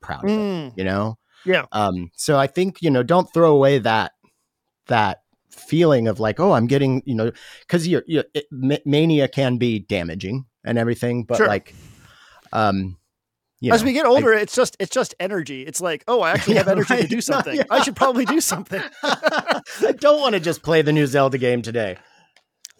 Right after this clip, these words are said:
Speaker 2: Ooh,
Speaker 1: Mm.
Speaker 2: but I have been, though.
Speaker 1: Oh, yeah, me too.
Speaker 2: <laughs>
Speaker 1: It's fucking awesome. Um,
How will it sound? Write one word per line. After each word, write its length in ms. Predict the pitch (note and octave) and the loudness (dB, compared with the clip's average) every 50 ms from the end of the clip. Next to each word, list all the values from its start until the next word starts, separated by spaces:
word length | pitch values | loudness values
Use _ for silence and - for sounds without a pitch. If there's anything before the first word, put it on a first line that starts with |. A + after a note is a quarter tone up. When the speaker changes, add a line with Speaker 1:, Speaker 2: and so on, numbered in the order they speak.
| _ _ - | _ _ 2
Speaker 2:
Ooh, 40 | G3+ A3+ A#3 A3 G3 F#3 E3+ | 4 6 6 6 6 4 0
Speaker 1:
Mm. 40 | B2+ | -4
Speaker 2:
but 120 | D3+ C#3+ | -6 -8
I 100 | D3 C#3 | -8 -8
have 260 | B2 B2+ D#3 G3+ G3 | -8 -8 -10 -10 -10
been, 180 | - B2 A#2 G#2+ | -12 -16 -16 -16
though. 220 | A2 A2 A2 A2 - - _ - - - - | -16 -16 -16 -16 -18 -18 _ -20 -18 -8 -2
Speaker 1:
Oh, 140 | B2+ C#3 D3 | 2 2 4
yeah, 200 | C3+ B2 C3 - | 4 4 4 2
me 120 | A#2 A2 - - | 4 4 2 2
too. 140 | - B2 A#2+ A#2 - | 4 2 0 0 0
Speaker 2:
<laughs> 80 | - - _ _ _ _ | -4 -8 _ _ _ _
Speaker 1:
It's 20 | - | -8
fucking 240 | C#3 C3+ - A2 G2 | -6 -4 -2 -2 0
awesome. 480 | F#2 G#2 A2 G#2 - F#2+ F2 F2+ E2 - - | 2 2 0 0 -2 -6 -8 -8 -10 -8 -2
Um, 360 | D#3 D#3+ D#3 D3 B2+ A#2 A2+ | 0 2 2 2 2 0 -6